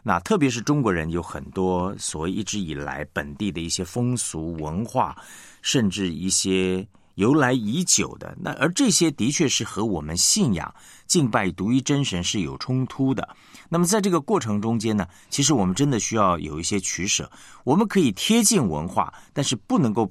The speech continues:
变成所谓当地的一种文化。所以真的啊，在各方面呢，我们需要求主给我们智慧啊，因为福音的本身核心啊，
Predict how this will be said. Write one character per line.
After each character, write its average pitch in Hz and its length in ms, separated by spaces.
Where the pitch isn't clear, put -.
变 127 400
成 76 400
所 - 200
谓 92 180
当 165 440
地 127 180
的 - 100
一 90 160
种 65 260
文 69 220
化。 92 280
所 185 140
以 175 120
真 208 180
的 156 280
啊， 78 400
在 156 180
各 226 160
方 160 160
面 139 140
呢， 90 100
我 73 100
们 80 100
需 - 180
要 87 260
求 - 220
主 85 160
给 80 140
我 82 120
们 69 200
智 110 220
慧 87 240
啊， - 160
因 151 160
为 123 140
福 156 340
音 233 200
的 175 140
本 - 220
身 131 380
核 110 500
心 160 380
啊， - 260